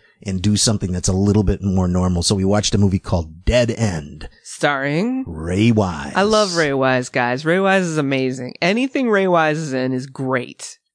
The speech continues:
Speaker 2: because Ray Wise is in it. And if you have, if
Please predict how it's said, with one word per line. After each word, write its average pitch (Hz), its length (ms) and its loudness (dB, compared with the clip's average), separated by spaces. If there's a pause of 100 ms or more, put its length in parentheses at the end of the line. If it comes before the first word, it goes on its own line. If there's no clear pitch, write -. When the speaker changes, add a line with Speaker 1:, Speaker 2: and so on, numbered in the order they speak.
(120)
Speaker 2:
because 160 480 0
Ray 170 240 2
Wise 180 320 2
is 123 160 -6
in 113 140 -8
it. - 180 -14 (300)
And 170 120 2
if 185 140 0
you 220 280 0
have, 220 140 0 (160)
if 175 220 -6